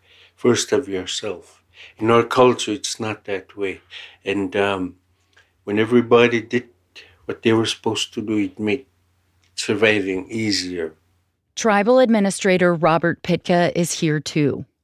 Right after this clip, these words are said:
Speaker 2: listening. He says there's one thing he wants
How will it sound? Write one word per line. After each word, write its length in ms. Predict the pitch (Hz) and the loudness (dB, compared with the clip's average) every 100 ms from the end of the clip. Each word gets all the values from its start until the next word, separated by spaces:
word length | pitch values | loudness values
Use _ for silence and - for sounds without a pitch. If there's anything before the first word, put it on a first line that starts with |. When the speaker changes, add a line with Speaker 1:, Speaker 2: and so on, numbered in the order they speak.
| - | 0
Speaker 2:
listening. 600 | 160 147 160 131 - 123 _ _ _ _ _ - | 2 2 2 -2 -2 -12 _ _ _ _ _ 0
He 160 | 220 | 2
says 300 | 190 226 208 | 4 4 4
there's 280 | 220 208 185 | 2 2 0
one 420 | 160 180 190 196 | -2 2 4 2
thing 400 | - 180 156 131 | 2 0 2 2
he 240 | 127 - 190 | -2 -2 0
wants 340 | 165 160 - | 2 2 -2